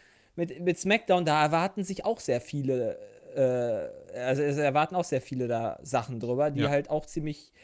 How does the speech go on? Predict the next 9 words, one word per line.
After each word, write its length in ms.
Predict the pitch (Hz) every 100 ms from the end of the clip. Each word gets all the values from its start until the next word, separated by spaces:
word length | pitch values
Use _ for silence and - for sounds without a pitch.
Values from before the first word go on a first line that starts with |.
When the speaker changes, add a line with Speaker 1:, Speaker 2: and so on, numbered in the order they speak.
| - -
Speaker 1:
bombastisch 600 | 160 160 196 214 - 196
sein 300 | - 120 113
werden. 300 | 110 113 110
Ja, 140 | 117 135
wir, 100 | 135 131 123 - 202
gerade 400 | - 143 165 147
wie, 280 | 143 160 131
wie 340 | 165 208 214 _ -
tritt 380 | - 156 143